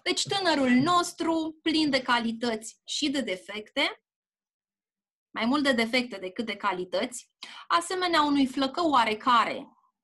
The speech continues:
din satele românești, da? Este totuși al treilea dintre fii, deci cel predestinat, corect?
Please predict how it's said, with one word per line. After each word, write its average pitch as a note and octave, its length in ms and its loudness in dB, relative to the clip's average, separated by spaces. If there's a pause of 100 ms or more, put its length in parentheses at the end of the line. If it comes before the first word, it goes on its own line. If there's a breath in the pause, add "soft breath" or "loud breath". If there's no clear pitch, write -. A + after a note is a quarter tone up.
(100)
din G#3+ 160 -2
satele A3 600 -4 (140)
românești, A3+ 760 -4 (180)
da? B3+ 240 4 (960 loud breath)
Este E4 300 0
totuși E4 500 0 (260 loud breath)
al C#4 240 4
treilea D4+ 480 4
dintre A3+ 320 0
fii, A3+ 580 -2 (420 loud breath)
deci C4 260 0
cel E4 260 4
predestinat, B3+ 1300 2 (220)
corect? B3 560 0